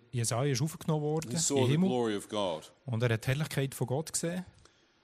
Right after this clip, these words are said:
Speaker 2: And coals of fire were put upon his lips.
Speaker 1: Und, äh, glühende Kohlen sind auf seine Lippen gelegt
Speaker 2: And it
Speaker 1: worden.
Speaker 2: was the holiness of God.
Speaker 1: Das ist die Heiligkeit von Gott.
Speaker 2: And I saw Moses seeing Jesus,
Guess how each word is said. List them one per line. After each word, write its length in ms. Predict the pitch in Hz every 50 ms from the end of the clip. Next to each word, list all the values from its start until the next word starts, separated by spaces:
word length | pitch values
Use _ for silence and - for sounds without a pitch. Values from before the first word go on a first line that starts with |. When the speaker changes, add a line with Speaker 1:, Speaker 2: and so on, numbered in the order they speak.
| _ _ _ _ _ -
Speaker 2:
And 160 | 104 104 -
coals 480 | - - 147 143 143 139 139 135 110 117
of 80 | 110 -
fire 460 | - - 135 131 123 120 113 110 104
were 100 | 104 101
put 220 | - - 127 117
upon 340 | 107 92 - 113 127 117 98
his 160 | 98 85 -
lips. 460 | 92 98 87 - - - - - - - _ _ _ _ _ _ _ -
Speaker 1:
Und, 360 | 151 120 110 110 113 110 104
äh, 280 | 120 110 107 104 107 101 - - - - - - - - - _ _ -
glühende 360 | - 123 139 147 147 135 127
Kohlen 340 | 107 - 131 139 165 175 165
sind 120 | 147 139
auf 60 | 120 -
seine 200 | - 147 147 131
Lippen 300 | 123 160 165 - 190 175
gelegt 300 | - 165 165 165 160 175
Speaker 2:
And 220 | 170 165 170 175
it 80 | 170 -
Speaker 1:
worden. 160 | 110 113 117
Speaker 2:
was 120 | 113 113
the 180 | 120 120 110 98
holiness 560 | 127 135 131 127 127 120 110 110 104 - -
of 140 | 98 85 78
God. 380 | - 110 104 98 87 80 76 - - _ _ - -
Speaker 1:
Das 80 | -
ist 60 | - -
die 120 | 113 110
Heiligkeit 560 | 117 131 143 147 - - - 131 139 131 -
von 140 | - 131 117
Gott. 460 | - 120 131 160 - - - - - 147 - - - -
Speaker 2:
And 120 | 110 110 117
I 60 | 120
saw 240 | - - 139 131 123
Moses 800 | 123 131 135 139 143 143 143 135 120 117 117 110 101 - -
seeing 240 | - 120 113 110 110
Jesus, 420 | - - 123 120 117 104 82 95